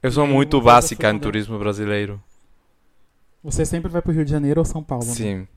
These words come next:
Speaker 2: Sempre os
Speaker 1: Eu
Speaker 2: mesmos
Speaker 1: sei,
Speaker 2: lugares.
Speaker 1: gente, eu sei. Me desculpe, me desculpa, pe-, mas eu gosto demais. <laughs>
Speaker 2: Sim, eu, Rio e São Paulo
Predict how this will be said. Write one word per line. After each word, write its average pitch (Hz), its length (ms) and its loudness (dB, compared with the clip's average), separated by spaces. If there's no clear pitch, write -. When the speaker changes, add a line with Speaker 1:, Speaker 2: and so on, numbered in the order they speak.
Speaker 2:
Sempre - 280 -10
os 127 80 -8
Speaker 1:
Eu - 0 -
Speaker 2:
mesmos 127 200 0
Speaker 1:
sei, - 280 -2
Speaker 2:
lugares. 92 80 -6
Speaker 1:
gente, 95 340 -12
eu 107 60 -12
sei. 98 340 -12
Me 107 120 -10
desculpe, 110 440 -12
me 110 100 -8
desculpa, 113 400 -10
pe-, 104 180 -12
mas 104 280 -6
eu 117 180 -2
gosto 110 360 -4
demais. 104 840 -8
<laughs> - 880 2
Speaker 2:
Sim, 156 400 -4
eu, 156 160 -18
Rio 151 420 -8
e 160 40 -14
São 143 180 -12
Paulo 131 440 -12